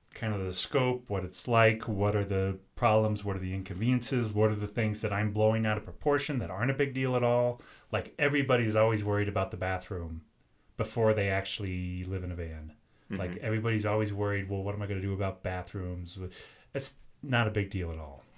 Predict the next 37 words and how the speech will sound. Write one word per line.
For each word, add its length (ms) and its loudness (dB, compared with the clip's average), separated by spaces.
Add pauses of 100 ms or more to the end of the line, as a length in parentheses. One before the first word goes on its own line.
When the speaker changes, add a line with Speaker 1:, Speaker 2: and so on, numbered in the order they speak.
(100)
Speaker 1:
You 120 -6
know, 120 -4
it's 160 -4
like, 220 -2 (640)
what 280 0
do 60 0
you 120 4
do 400 4
about 240 2
the 60 -8
bathroom 420 0
when 80 -2
you 80 -4
go 80 0
on 100 -2
a 40 -6
road 200 -4
trip? 300 -16 (180)
Speaker 2:
Mm-hmm. 140 -8 (720)
Same 180 -6
thing. 240 -6
Speaker 1:
<laughs> 20 -20
You 200 4
just 140 6
do 100 4
the 80 4
same 220 4
thing, 180 2
pretty 220 -2
Speaker 2:
Yeah. 120 4
Speaker 1:
much. 140 -2 (380)
So, 520 4 (380)
yeah, 240 -2
it's 140 -8
not, 280 4
uh, 120 0
like, 280 2